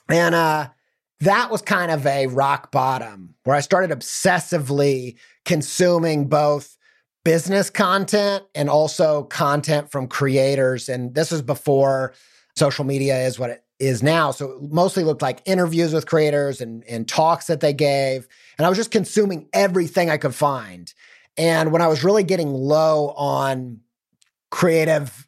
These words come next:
fodder for this fire that I was building, I came across this talk of this origami artist, Joseph Wu.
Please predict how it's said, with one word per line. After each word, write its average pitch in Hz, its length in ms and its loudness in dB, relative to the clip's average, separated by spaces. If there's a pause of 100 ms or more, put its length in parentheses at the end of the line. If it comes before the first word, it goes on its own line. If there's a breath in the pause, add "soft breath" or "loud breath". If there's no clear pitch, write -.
(160)
fodder 156 640 0
for 151 100 0
this 131 120 -2
fire 156 380 2
that 139 120 -4
I 135 80 -6
was 127 100 -10
building, 123 540 -4 (440 loud breath)
I 151 120 -2
came 233 300 -2
across 156 400 0
this 147 220 -8
talk 127 720 -2 (400 soft breath)
of 131 340 2
this 127 220 -4 (120)
origami 135 640 2
artist, 120 640 -2
Joseph 131 420 -2
Wu. 120 540 0